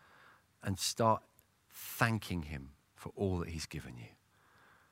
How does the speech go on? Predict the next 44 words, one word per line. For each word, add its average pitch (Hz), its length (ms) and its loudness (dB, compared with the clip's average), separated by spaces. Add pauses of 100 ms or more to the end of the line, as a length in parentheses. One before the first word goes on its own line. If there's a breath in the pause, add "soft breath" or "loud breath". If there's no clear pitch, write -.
(280 soft breath)
Have 104 60 -2
you 127 60 6
ever 139 120 6
thought 160 220 6
of 147 80 6
it - 20 8
like 156 200 8
that? 165 180 4
Imagine 147 460 6
gratitude. 101 680 2 (260)
Imagine 131 380 2
thank 127 280 2
you. 110 40 -2
Imagine 135 320 4
seeing 143 260 4
it 135 140 0
all 147 420 6
differently. 117 460 -2 (400 loud breath)
"God, 117 260 4 (800)
you've 113 300 4
given 113 280 2
me 90 140 2
it 87 100 -2
all. 90 480 -2
And 92 240 -4
most 113 380 4
importantly, 107 560 -2
you 90 260 -2 (120)
gave 101 300 2
me 98 120 0
your 95 200 0
son, 87 480 -4
Jesus, - 640 -12 (680 soft breath)
to - 80 -6
die 120 340 6
on 117 120 4
the 107 80 2
cross - 400 0
for - 180 -8
my 110 360 2
sin, 95 500 0
to 98 100 -4
take - 380 0
my 113 180 4